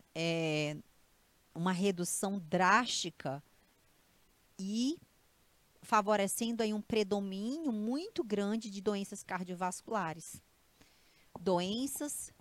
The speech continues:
é, que podem levar à morte e podem trazer incapacidade física. E isso se, se aplica, isso é estudado, isso já foi comprovado por vários estudos, que isso é uma mu-, foi por conta de, da mudança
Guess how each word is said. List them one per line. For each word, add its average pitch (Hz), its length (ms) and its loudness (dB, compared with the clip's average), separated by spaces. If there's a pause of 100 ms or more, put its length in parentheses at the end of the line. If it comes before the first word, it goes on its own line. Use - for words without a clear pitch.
(360)
é, 160 680 -2 (1000)
que 247 180 -4
podem 247 540 2
levar 190 360 -2
à 170 60 -4
morte 170 600 -2 (560)
e 233 120 -2 (220)
podem 233 300 6
trazer 214 360 -2
incapacidade 214 800 0
física. 185 640 -2 (1500)
E 240 280 2
isso 370 220 2
se, 240 420 -2
se 190 720 -2 (720)
aplica, 202 880 -2
isso 185 360 -2
é 165 80 2
estudado, 165 720 0
isso - 180 -8
já 160 160 2
foi 156 160 -6
comprovado 165 640 0
por 160 180 -2
vários 170 540 0
estudos, 185 760 -4
que 208 240 -4
isso 233 240 0
é 196 100 2
uma 196 160 0
mu-, 190 260 -4
foi 226 400 4
por 269 160 -4
conta 220 340 -6
de, 196 180 -10
da 180 200 0
mudança 196 680 2